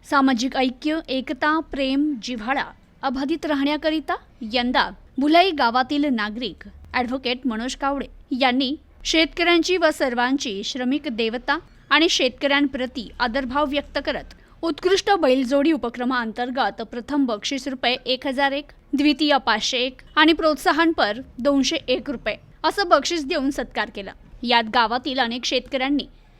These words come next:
सहभाग नोंदवला होता. तर सहभागी झालेल्या बैलजोडींचं योग्य निरीक्षण करत गावातील राजू मोहतरे आणि रमेश चव्हाण यांच्या बैलजोडीनं प्रथम क्रमांक पटकावला, तर शेतकरी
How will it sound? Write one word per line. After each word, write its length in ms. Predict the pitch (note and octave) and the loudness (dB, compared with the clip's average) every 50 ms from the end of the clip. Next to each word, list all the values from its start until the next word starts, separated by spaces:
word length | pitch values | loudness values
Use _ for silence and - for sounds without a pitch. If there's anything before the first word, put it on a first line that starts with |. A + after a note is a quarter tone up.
| _ _ _ | _ _ _
सहभाग 440 | - - D#4 D4+ D4+ D4+ C#4 B3+ A#3 | 2 4 4 6 6 6 4 4 4
नोंदवला 380 | A#3+ A#3 A3+ A3+ A#3 A3 A3+ A3 | -2 -2 -2 -2 -2 -2 -2 -4
होता. 260 | G#3+ A3 - A3 - - - _ _ _ _ - _ _ _ - | -4 -6 -8 -8 -10 -10 -14 _ _ _ _ -20 _ _ _ -2
तर 80 | B3+ C#4 | -2 -2
सहभागी 500 | - - D#4 C#4+ D4 C#4+ C#4 C4+ D#4 D4+ | 2 2 2 2 4 4 4 4 2 0
झालेल्या 300 | D4+ D4+ D4+ D4+ D4+ D4+ | 0 0 2 2 2 2
बैलजोडींचं 800 | B3 A#3 B3+ B3+ C4 B3 A3+ C4 A#3+ A#3+ C4+ C#4+ D4 - D4+ A#3+ | 2 2 0 0 0 0 0 0 0 2 2 2 2 2 0 0
योग्य 340 | A3 A3 A#3 A#3 A3+ G#3+ C4+ | 0 0 -2 -2 -2 0 0
निरीक्षण 500 | B3+ B3+ B3 A#3 C4+ C4+ - E4 D4+ D4+ | 0 0 -2 -4 -6 -4 -4 -2 -2 -2
करत 340 | - E4 C4 G3+ - - - - _ _ _ _ C#4+ | -2 -2 -4 -4 -6 -8 -18 -20 _ _ _ _ 4
गावातील 560 | C#4 D4 C#4+ C4+ C#4+ D4+ - C4+ A#3+ B3 C#4 C#4+ - - _ _ _ | 6 6 8 6 4 0 0 -4 -6 -6 -8 -12 -14 -20 _ _ _
राजू 340 | E4 D4+ D#4 D#4+ C4+ D#4+ F#4+ F#4 | 6 8 8 8 8 6 4 6
मोहतरे 520 | F4+ D4+ D#4+ D#4 C4+ F4+ E4 A#3+ G3 G#3+ A#3+ - _ _ _ | 6 6 4 4 2 2 0 0 -2 -4 -6 -10 _ _ _
आणि 220 | - C4+ C4+ D4 D#4 B3+ G#3 A#3+ | 0 2 4 4 2 2 0 -2
रमेश 280 | B3 B3 C4+ C#4 - - - | -2 0 -2 -2 -4 -4 -4
चव्हाण 300 | C#4+ B3+ B3 C4 G#3 F#3+ - - _ _ _ | -4 -2 -2 -4 -4 -4 -10 -14 _ _ _
यांच्या 380 | B3 A#3 A#3+ A#3+ B3 C4+ C4+ C4+ | -6 -4 -4 -2 0 2 2 2
बैलजोडीनं 800 | A#3+ G3+ G3+ B3 A#3 A#3+ A#3+ G#3 B3+ B3 B3 C#4+ D#4 C#4 G3+ F3 - - - - - _ | 0 -2 -4 -4 -4 -4 -4 -4 -2 -2 2 2 2 2 0 -4 -8 -16 -20 -20 -20 _
प्रथम 320 | - D#4 D4 E4+ F4+ E4+ E4+ | -2 -2 0 2 0 0 0
क्रमांक 380 | D4+ C#4 B3+ C4 C4 C4 B3 | -2 -2 -2 -2 -2 -2 -6
पटकावला, 500 | A#3 A3+ A#3 A3 - A#3 A3+ A3 A3 F#3 A#3 - - _ _ - - | -6 -10 -10 -10 -8 -8 -6 -6 -6 -8 -8 -12 -20 _ _ -10 -6
तर 120 | C4 C4 B3 | -6 -4 -4
शेतकरी 540 | - - C#4 A#3+ A#3 - - C#4 B3+ B3+ | -4 -2 -2 -2 -2 -2 -4 -4 -2 -2